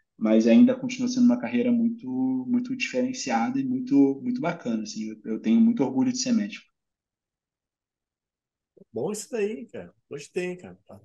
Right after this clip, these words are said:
Speaker 2: tá um corte bonito esse, pô. E, não, e vo-, não, e você ainda tem um diferencial do caramba, né? Que você tava no Pro, pô, um local de excelência, né? O professor Evan tava lá ainda?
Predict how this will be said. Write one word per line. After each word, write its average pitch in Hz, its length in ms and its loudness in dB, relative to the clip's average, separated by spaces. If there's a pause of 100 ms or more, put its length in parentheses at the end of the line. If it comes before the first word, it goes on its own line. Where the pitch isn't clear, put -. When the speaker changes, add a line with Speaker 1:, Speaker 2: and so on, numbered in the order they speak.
Speaker 2:
tá 156 60 -6
um 160 80 -6
corte 160 360 -6
bonito 175 420 -6
esse, 123 260 -6
pô. - 160 -16 (600)
E, 233 280 2
não, 247 200 4
e 208 60 2
vo-, 254 200 4
não, 240 120 4
e 233 40 4
você 233 220 4
ainda 247 160 4
tem 240 140 0
um 254 60 -4
diferencial 208 580 -4
do 175 80 -6
caramba, 160 340 -4
né? 143 80 -6
Que 143 80 -10
você 151 100 -6
tava 170 200 0
no 208 160 -4
Pro, 151 340 0
pô, 117 460 -6
um 117 320 -10
local 147 340 -4
de 147 120 -4
excelência, 147 760 -2
né? 139 80 -2
O 139 40 -2
professor 202 300 0
Evan 208 240 2
tava 175 260 2
lá 175 100 4
ainda? 196 420 0